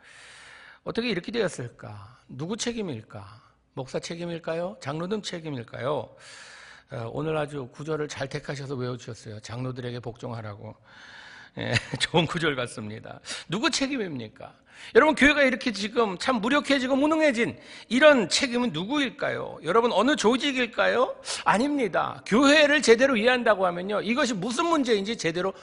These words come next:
파악될 것입니다. 교회는 에클레시아, 부름을 받은 자들로 이루어지는 것입니다. 건물이 아니라는 거 너무나 우리가 많이 들어왔잖아요. 그렇다고 하면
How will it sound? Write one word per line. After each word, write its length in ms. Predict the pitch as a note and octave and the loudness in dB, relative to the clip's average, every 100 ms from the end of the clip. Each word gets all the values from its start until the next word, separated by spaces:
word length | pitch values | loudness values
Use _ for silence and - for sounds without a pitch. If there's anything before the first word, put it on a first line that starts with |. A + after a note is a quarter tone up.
| - | -16
파악될 380 | - A3 F#3+ E3+ | 0 0 0 -6
것입니다. 540 | - C3 A#2 - - _ _ - - - | -6 -10 -12 -18 -20 _ _ -20 -20 -16
교회는 400 | - B3 C4 C#4 | 2 6 8 6
에클레시아, 540 | G#3 A3 C#4 C4+ - A3+ | 6 4 2 2 4 2
부름을 360 | - C#4+ E4+ D#4 | 4 8 8 10
받은 280 | C4+ B3 | 8 8
자들로 320 | A#3 G#3+ G3 F#3 | 4 4 4 0
이루어지는 460 | G3 G#3+ F#3 E3+ | 4 2 2 -4
것입니다. 540 | D3 B2 A#2+ A2 A2 - - - - | -4 -6 -10 -12 -16 -20 -20 -14 2
건물이 380 | G3 C4 D4+ | 4 6 6
아니라는 380 | B3+ G#3+ C4 B3+ | 6 8 6 6
거 80 | B3 | 4
너무나 320 | G#3+ B3+ C#4 | 4 6 6
우리가 320 | A#3+ G#3+ G#3 | 6 4 -2
많이 340 | D#3+ - E3 A#3+ | -2 -8 -6 -4
들어왔잖아요. 680 | F3 F#3 E3 - - A#2+ A#2 - | -4 -4 -4 -6 -14 -14 -18 -4
그렇다고 460 | F3+ C4+ C4+ A#3+ G3+ | 4 4 4 2 2
하면 320 | F#3 B3+ | 4 2